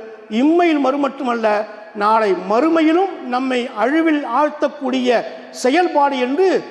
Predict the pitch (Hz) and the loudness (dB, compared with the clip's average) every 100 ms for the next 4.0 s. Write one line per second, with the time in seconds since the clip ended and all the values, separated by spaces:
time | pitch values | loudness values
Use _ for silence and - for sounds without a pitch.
0 | - 214 233 311 294 262 262 247 247 233 | -10 -4 0 0 0 -2 -2 0 0 0
1 | 226 254 269 254 240 226 202 233 262 233 | -2 -4 -2 0 2 2 0 -2 -4 -6
2 | 240 226 226 214 170 - - - 247 294 | -4 -2 0 0 -2 -10 -8 -2 0 0
3 | 277 269 233 226 214 180 240 302 381 | 0 -2 -2 0 -2 -2 0 2 2